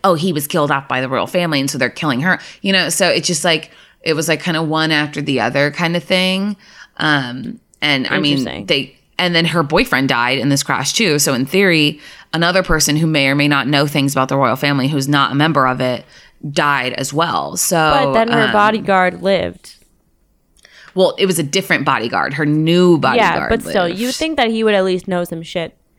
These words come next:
Speaker 2: unless he was on the
Speaker 1: But he
Speaker 2: job for,
Speaker 1: also,
Speaker 2: like, two
Speaker 1: he
Speaker 2: days.
Speaker 1: also comes out, he comes out with brain damage. That, that car crash was des-, like, if it had been orchestrated, it was designed to kill everybody in that car.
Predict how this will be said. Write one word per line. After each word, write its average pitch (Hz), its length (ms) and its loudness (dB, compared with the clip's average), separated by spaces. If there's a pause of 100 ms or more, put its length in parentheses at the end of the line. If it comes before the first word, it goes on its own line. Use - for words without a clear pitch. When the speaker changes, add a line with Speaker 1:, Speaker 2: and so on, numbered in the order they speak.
(180)
Speaker 2:
unless 208 220 0
he 240 80 -2
was 214 100 0
on 196 140 0
the 180 60 4
Speaker 1:
But 170 40 4
he 185 60 2
Speaker 2:
job 202 100 4
for, 196 60 2
Speaker 1:
also, 190 400 0
Speaker 2:
like, - 100 -10
two - 160 -8
Speaker 1:
he 190 80 0
Speaker 2:
days. 202 140 4
Speaker 1:
also 190 260 2
comes 180 300 0
out, 156 400 0
he 185 100 2
comes 180 240 0
out 165 100 4
with 151 140 -2
brain 151 300 2
damage. 135 480 0
That, 143 260 -4 (360)
that 175 180 0
car 185 200 0
crash 196 360 -2
was 156 160 -2
des-, 147 340 -6
like, 131 380 -2
if 190 180 -2
it 190 140 2
had 156 240 -2
been 170 240 0
orchestrated, 208 760 -2
it 160 140 0
was 147 160 0
designed 143 380 0
to 147 80 -4
kill 131 280 0
everybody 120 420 -2
in 95 120 -4
that 85 160 -8
car. - 340 -8